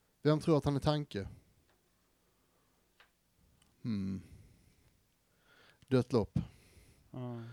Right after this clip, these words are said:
Speaker 1: Då väljer jag. <laughs> Så, så vet ni, ja, men det var dött lopp. Det är bra,
Speaker 2: Ja.
Speaker 1: så f-, då blir det rätt. Det är alltid
Speaker 2: Ja.
Speaker 1: gött.
Speaker 2: Ja, men det var.
Speaker 1: Ja.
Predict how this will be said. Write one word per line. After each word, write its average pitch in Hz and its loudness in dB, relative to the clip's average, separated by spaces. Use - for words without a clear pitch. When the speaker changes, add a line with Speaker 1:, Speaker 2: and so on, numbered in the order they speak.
Speaker 1:
Då - 8
väljer 143 10
jag. 95 8
<laughs> - -10
Så, - -6
så - 6
vet 127 6
ni, 120 4
ja, 139 10
men 147 6
det 139 8
var 139 10
dött 127 6
lopp. 104 4
Det 123 6
är 147 10
bra, 147 8
Speaker 2:
Ja. 110 6
Speaker 1:
så 135 6
f-, 143 4
då 151 4
blir 165 10
det 143 8
rätt. - -4
Det 127 0
är 135 6
alltid 135 4
Speaker 2:
Ja. 139 8
Speaker 1:
gött. - 6
Speaker 2:
Ja, 147 0
men 139 0
det 131 0
var. 113 -2
Speaker 1:
Ja. 110 4